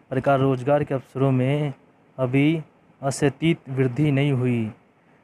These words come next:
निजीकरण के स्वामित्व का हस्तांतरण सार्वजनिक क्षेत्र से निजी क्षेत्र में निजी संस्थाओं, व्यक्ति समूह के हाथों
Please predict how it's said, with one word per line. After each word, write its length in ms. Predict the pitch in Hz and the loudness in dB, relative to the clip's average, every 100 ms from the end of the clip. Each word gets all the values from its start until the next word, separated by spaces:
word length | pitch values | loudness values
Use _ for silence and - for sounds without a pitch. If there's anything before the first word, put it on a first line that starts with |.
| - | -6
निजीकरण 520 | 135 131 147 143 151 | -2 0 0 0 0
के 140 | 151 147 | 0 -2
स्वामित्व 600 | - 139 135 127 151 156 | 0 0 0 -2 -2 -2
का 540 | - 147 143 131 113 - - _ _ _ _ _ | 0 0 2 0 -4 -10 -20 _ _ _ _ _
हस्तांतरण 520 | 147 139 147 135 151 165 | -4 -2 0 2 2 0
सार्वजनिक 540 | - 139 131 139 147 | -4 -4 0 0 0
क्षेत्र 360 | - 131 - 135 | -4 -8 -2 -2
से 380 | - 135 120 117 _ _ - | 0 0 0 -4 _ _ -6
निजी 260 | 135 131 147 | 0 2 2
क्षेत्र 420 | - 139 - 143 | 0 -4 0 0
में 120 | 135 | 2
निजी 280 | 131 131 143 | 2 0 -2
संस्थाओं, 520 | 139 131 120 135 135 | -2 -4 -2 0 0
व्यक्ति 280 | 123 139 - | 2 -2 -4
समूह 320 | - 127 139 | -6 -2 0
के 140 | 139 131 | 0 -2
हाथों 460 | 123 117 - 151 | 0 -2 0 0